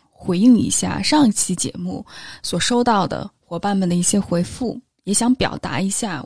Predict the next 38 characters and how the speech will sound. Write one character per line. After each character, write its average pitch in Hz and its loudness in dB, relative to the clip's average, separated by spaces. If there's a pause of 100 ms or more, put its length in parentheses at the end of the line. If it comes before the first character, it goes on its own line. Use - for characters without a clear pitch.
我 175 -4
自 - -8
己 - -6
的 - -6
感 156 -8
受。 - -6 (720)
首 208 -2
先， 302 6
我 208 4
会 233 2
觉 180 -2
着 196 -2
批 - -2
判 247 -2
思 247 2
维 190 -2
非 262 2
常 196 4
重 196 2
要， 170 0
就 - -4
是 208 0
大 202 -2
家 208 0
能 180 0
够 185 -2 (680)
有 185 -2
自 285 -2
己 262 0
的 - -4
思 - -2
考， - -10 (360)
有 190 -6
自 190 -6
己 190 -4
的 180 -2
想 185 -2
法， - -6